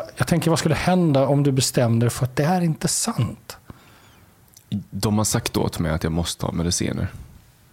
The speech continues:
Speaker 1: Mm.
Speaker 2: Och jag har strävat efter att hitta ett sätt att leva utan mediciner.
Speaker 1: Vilket är fantastiskt.
Speaker 2: Så nu har jag en kost och,
Speaker 1: Mm.
Speaker 2: ehm, en livsstil som gör att jag inte behöver.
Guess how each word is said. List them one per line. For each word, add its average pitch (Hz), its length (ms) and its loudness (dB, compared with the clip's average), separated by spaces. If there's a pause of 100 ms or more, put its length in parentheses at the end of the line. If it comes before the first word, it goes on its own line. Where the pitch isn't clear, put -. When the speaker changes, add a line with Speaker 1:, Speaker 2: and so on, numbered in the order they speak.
(220)
Speaker 1:
Mm. 160 180 -2
Speaker 2:
Och 90 100 0
jag 87 200 0
har 82 140 0
strävat 85 480 -2
efter - 260 -4
att 87 80 -2
hitta - 380 -4
ett - 120 -6
sätt - 240 -6
att 87 80 -2
leva 85 300 -2
utan - 480 -4
mediciner. - 440 -6
Speaker 1:
Vilket 110 240 -2
är 101 40 -2
fantastiskt. - 840 -6 (320)
Speaker 2:
Så - 180 -6
nu 87 120 0
har 87 180 2
jag 80 120 2
en 82 100 -2
kost - 540 -6 (800)
och, - 400 -10
Speaker 1:
Mm. 160 220 0
Speaker 2:
ehm, 76 420 -4 (380)
en 82 220 -2
livsstil 87 580 -4
som 87 200 -4
gör 85 180 -2
att - 140 -4
jag 85 100 -2
inte 82 140 -6
behöver. 85 500 -2